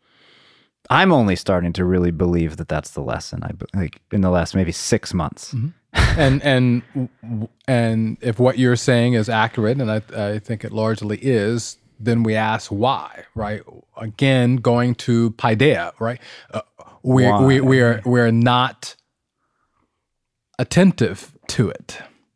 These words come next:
Speaker 2: right? Because we don't believe it's affecting me.
Speaker 1: What is it again? Let's clarify it.
Speaker 2: Uh,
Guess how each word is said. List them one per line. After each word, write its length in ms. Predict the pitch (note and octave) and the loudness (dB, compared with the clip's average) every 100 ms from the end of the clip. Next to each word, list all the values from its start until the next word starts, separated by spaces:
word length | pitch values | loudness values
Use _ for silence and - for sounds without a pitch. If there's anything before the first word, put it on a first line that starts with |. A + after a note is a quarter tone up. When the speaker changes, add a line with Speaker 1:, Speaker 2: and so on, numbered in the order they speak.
| _ _ A2 | _ _ -2
Speaker 2:
right? 180 | A#2 | -2
Because 560 | B2 A#2+ A#2+ A2+ A2+ G#2+ | -2 0 2 2 0 0
we 180 | A2 B2 | 0 2
don't 220 | B2 A2+ | 2 2
believe 840 | A#2 A#2 A#2+ A#2+ A#2 A#2 A#2 A2+ - _ _ _ _ - | 0 2 2 4 4 4 2 0 -8 _ _ _ _ -2
it's 220 | B2 - | -2 0
affecting 800 | A2 - B2+ - B2+ A2+ A2 A2 _ - | 0 0 0 0 2 4 2 0 _ 0
me. 500 | A2+ C3+ D#3+ F#2 - - _ _ _ _ _ _ - _ _ _ _ _ _ _ _ - | 4 6 4 2 -10 -20 _ _ _ _ _ _ -20 _ _ _ _ _ _ _ _ -6
Speaker 1:
What 160 | A#2+ C3+ | 0 2
is 140 | A#2+ - | 2 0
it 220 | A3+ - - | -2 -2 -10
again? 280 | F2 E2 D2 | -10 -8 -6
Let's 240 | E2 - - | -8 -8 -6
clarify 480 | G#2+ G2 - F#2 - | -2 -2 0 -4 -2
it. 280 | F#2 - | -4 -6
Speaker 2:
Uh, 80 | - | -10